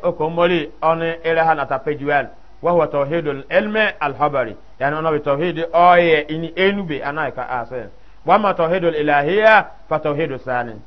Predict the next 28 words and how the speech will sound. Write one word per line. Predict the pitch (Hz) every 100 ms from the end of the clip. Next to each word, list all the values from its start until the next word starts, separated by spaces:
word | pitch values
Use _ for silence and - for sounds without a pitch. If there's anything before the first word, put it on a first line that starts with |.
| - - - -
Okawe | 151 156 196 190 175
li | 175
tawhidul | 147 160 151 131
ilahiyya, | 131 123 123 143 117
yani | 120 123
tawhidul | 135 156 151 131
uluhiyya, | 131 123 175 196 180 - - -
ono | 156 160
bi | 143
tawhidu | 143 156 151 147 147
ohowan, | 151 147 147 123 113
yani | 120 127
ano | - 135 175
mebeban. | 156 123 113 110 104 - - - - - - - - -
Doke, | 156 156 147
wa | 143 143
hadha | 156 180 170 151 147
huwa | 143 165 156 139
asl, | 175 196 202 - -
osono | 127 165 160 147
buhiyatan. | 135 147 147 156 127 - -
Kama | 165 175 160
qala | 175 175 156 147
hadha, | 185 202 214 208 - - -
Shaykhul | 190 185 156
Islam | 135 175 202 214 202
Ibn | 196 190 156
Taymiyyah, | 156 156 202 220 214